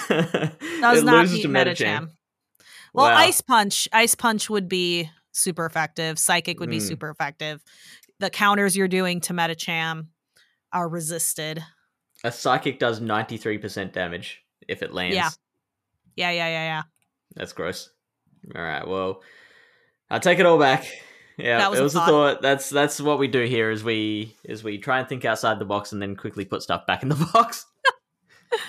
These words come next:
Speaker 2: All right. Well, let's unpack, speaking of
Speaker 1: <laughs>
Speaker 2: boxes, let's unpack the in-game events coming up.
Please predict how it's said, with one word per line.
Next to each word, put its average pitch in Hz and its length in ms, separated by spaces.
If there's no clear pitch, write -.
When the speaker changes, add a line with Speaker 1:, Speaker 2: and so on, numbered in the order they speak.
Speaker 2:
All 214 200
right. 175 340
Well, 196 680
let's 262 380
unpack, 208 880
speaking 180 440
of 160 120
Speaker 1:
<laughs> - 0
Speaker 2:
boxes, - 540
let's 240 140
unpack 269 360
the 240 140
in-game 233 300
events 196 380
coming 196 320
up. 190 240